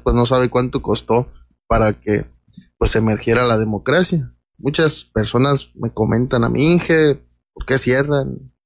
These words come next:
No cierren, no estas cosas". Le digo, "Prefiero cerrar a levantarnos en armas,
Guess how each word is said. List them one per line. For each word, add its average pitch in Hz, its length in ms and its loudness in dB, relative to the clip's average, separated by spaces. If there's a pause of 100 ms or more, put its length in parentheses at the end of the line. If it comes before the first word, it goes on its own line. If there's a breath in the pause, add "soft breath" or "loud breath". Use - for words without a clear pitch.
(240)
No 120 100 2
cierren, 123 500 0
no 123 100 -4
estas 120 260 -2
cosas". 131 260 -2
Le 117 80 4
digo, 127 160 0
"Prefiero 139 600 0 (320)
cerrar 123 520 0 (840)
a 110 40 -16
levantarnos 113 680 -4
en 110 160 -8
armas, 120 640 -6